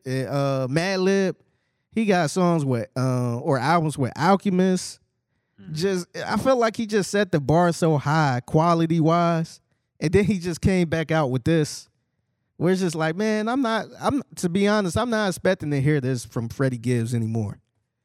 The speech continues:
Speaker 1: Ma-,
Speaker 2: Yeah.
Speaker 1: maybe, maybe some years ago, but now it's just like, man, come on. I feel like he dumbing it down <laughs> at this point. But, um,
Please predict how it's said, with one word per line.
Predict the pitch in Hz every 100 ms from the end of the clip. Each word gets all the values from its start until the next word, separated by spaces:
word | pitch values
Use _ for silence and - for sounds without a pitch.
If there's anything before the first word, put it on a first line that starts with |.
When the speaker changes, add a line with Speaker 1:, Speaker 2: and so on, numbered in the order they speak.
| _ -
Speaker 1:
Ma-, | 120 131
Speaker 2:
Yeah. | -
Speaker 1:
maybe, | 143 190 190 -
maybe | 131 185 196 196 190 160 147
some | 143 147 120
years | 151 202 185
ago, | 185 190 208 - _ _ _ _ _ 135
but | 127 143 127 -
now | 139 135 170 214 208
it's | 208 175
just | 165
like, | 160 156
man, | 196 208 190
come | - 196
on. | 123 120
I | -
feel | - 226
like | 190 190
he | 156
dumbing | 127 147 151 147
it | 123
down | 135 135 123 110 _ -
<laughs> | -
at | 147 117
this | 131 -
point. | 147 113 92 _ _ _ _ _ _ _ -
But, | 151 151 135 127
um, | 135 131 127 117 110 98